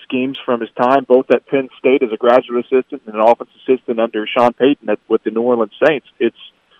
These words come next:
been talked about ever since they implemented in the spring, and, uh, he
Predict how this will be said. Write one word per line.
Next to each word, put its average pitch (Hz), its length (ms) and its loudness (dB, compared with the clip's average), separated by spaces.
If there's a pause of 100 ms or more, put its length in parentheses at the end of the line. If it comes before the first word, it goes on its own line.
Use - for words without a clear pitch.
(160)
been 113 140 6
talked 143 320 6
about 147 300 4
ever 143 260 0
since 139 180 -12
they 127 140 0
implemented 131 460 -4
in 117 80 -12
the 110 160 -6
spring, 139 420 0
and, 101 160 -2 (380)
uh, 104 180 4
he 131 400 0